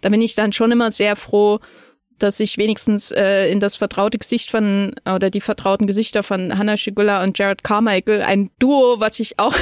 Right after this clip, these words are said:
<laughs> nie gedacht hätte, dass ich's mal zusammen auf der Leinwand sehe, ähm, schauen kann, weil die Welt hat schon auch sowas Pappmaché-haftes oder dass man einmal pustet und die Welt fällt in sich zusammen vom Konzept her, ne, von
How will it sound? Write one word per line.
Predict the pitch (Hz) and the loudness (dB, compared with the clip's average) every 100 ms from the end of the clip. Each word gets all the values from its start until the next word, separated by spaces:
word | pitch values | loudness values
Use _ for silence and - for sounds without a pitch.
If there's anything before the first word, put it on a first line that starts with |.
| - | -4
<laughs> | - | 0
nie | 254 339 339 - | 4 4 4 0
gedacht | 254 226 | -2 0
hätte, | 262 240 226 | 2 2 2
dass | 247 | 0
ich's | 226 | 0
mal | 254 233 | 2 0
zusammen | - 240 202 202 254 277 | 0 0 0 2 4 4
auf | 285 - | 0 0
der | 220 | 0
Leinwand | 196 240 320 220 202 | 0 2 2 2 0
sehe, | - 208 202 240 339 - - - 302 - | -2 0 2 0 -2 -10 -20 -20 -10 0
ähm, | 233 220 226 226 | 2 4 2 2
schauen | - 220 220 247 254 | 0 0 2 2 0
kann, | 226 208 247 302 - - _ _ _ | -2 0 0 -2 -12 -20 _ _ _
weil | 190 220 220 220 214 202 - _ _ _ _ _ _ _ - - | -2 2 4 4 4 2 -2 _ _ _ _ _ _ _ -20 -2
die | 233 214 202 | 0 2 2
Welt | 208 262 311 294 - - - | 2 2 2 -2 -8 -12 -4
hat | 208 247 | -2 0
schon | - 254 269 262 | -2 0 2 2
auch | 254 - | 0 -2
sowas | 247 233 240 247 - - _ | -2 0 0 -2 -8 -14 _
Pappmaché-haftes | - 262 - 240 220 - 220 214 214 - 208 208 | -2 0 2 2 0 -2 0 2 0 -2 -4 0
oder | 202 208 | 0 0
dass | 208 214 | 0 0
man | 233 220 | 0 2
einmal | 214 240 247 226 | 2 2 2 2
pustet | - 320 - 254 214 | 2 0 2 0 2
und | 226 | 2
die | 220 | 0
Welt | 214 226 - | 0 0 0
fällt | 240 214 | -2 0
in | 214 | 0
sich | 220 - | 0 -4
zusammen | - 208 208 214 202 | -4 -2 0 0 0
vom | 208 202 | -2 -2
Konzept | 208 202 240 233 - 226 | -2 -2 -4 -4 -4 -2
her, | 196 185 | 0 0
ne, | 190 214 262 | -2 -2 -2
von | 220 214 | 0 0